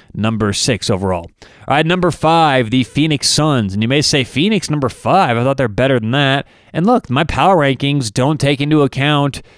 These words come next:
biases or where I think teams should be. The Suns right now, or they may end the season with the second best record in the N B A, but I do have them number five overall right now. I think what we saw, a team take advantage of other teams in the regular season,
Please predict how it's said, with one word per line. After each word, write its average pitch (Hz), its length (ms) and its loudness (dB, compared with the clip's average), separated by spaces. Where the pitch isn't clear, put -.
biases 135 1040 2
or 107 140 2
where 120 180 2
I 113 100 0
think 117 260 -6
teams 113 260 -4
should 139 320 -2
be. 143 380 2
The 135 100 0
Suns 190 360 0
right 156 180 2
now, 143 440 0
or 120 180 0
they 104 320 -2
may 160 260 0
end 156 220 -2
the 156 60 0
season 123 520 0
with 127 140 0
the 139 100 0
second 160 340 0
best 143 220 -2
record 143 260 0
in 131 40 -4
the 127 100 0
N 113 100 0
B 117 160 2
A, 87 180 -4
but 120 140 -2
I 120 60 0
do 135 280 2
have 131 280 2
them 120 280 0
number 127 360 -2
five 120 360 0
overall 110 460 2
right 104 220 0
now. 101 200 0
I 98 100 -2
think 151 200 -4
what 156 100 0
we 135 120 2
saw, 127 420 0
a 127 80 -4
team 143 260 -2
take 147 260 -2
advantage 127 540 -2
of 117 60 -4
other 113 200 -2
teams 131 260 -4
in 120 40 -6
the 117 80 0
regular 113 300 -2
season, 135 580 0